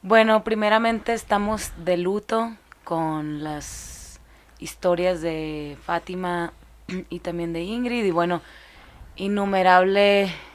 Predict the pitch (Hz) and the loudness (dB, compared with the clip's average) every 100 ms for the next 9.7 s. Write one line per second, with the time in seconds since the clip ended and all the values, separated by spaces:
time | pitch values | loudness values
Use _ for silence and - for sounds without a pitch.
0 | - _ 160 160 - - - 151 147 143 | -20 _ -10 -8 -8 -14 -12 -10 -8 -10
1 | 143 139 - _ _ _ _ _ _ _ | -10 -14 -18 _ _ _ _ _ _ _
2 | _ - - _ 170 160 175 165 170 185 | _ -20 -20 _ -12 -4 0 2 2 0
3 | 170 170 165 170 - 160 143 123 - _ | -2 -4 -2 -4 -4 -8 -8 -12 -20 _
4 | _ _ - 156 - _ - 170 - 175 | _ _ -8 -8 -10 _ -12 -12 -2 -2
5 | 170 180 180 185 185 - _ _ _ _ | 0 -2 -2 -4 -8 -14 _ _ _ _
6 | _ 165 165 - 160 170 175 - 170 160 | _ -8 -8 -4 -4 -2 -4 -6 -6 -4
7 | 165 - 175 165 156 156 156 - - 156 | -4 -4 -6 -6 -10 -10 -14 -18 -14 -12
8 | 156 147 156 147 - 147 156 165 139 139 | -10 -12 -12 -12 -10 -8 -6 -6 -8 -10
9 | 151 156 156 180 - 185 190 | -8 -6 -8 -10 -10 -10 -10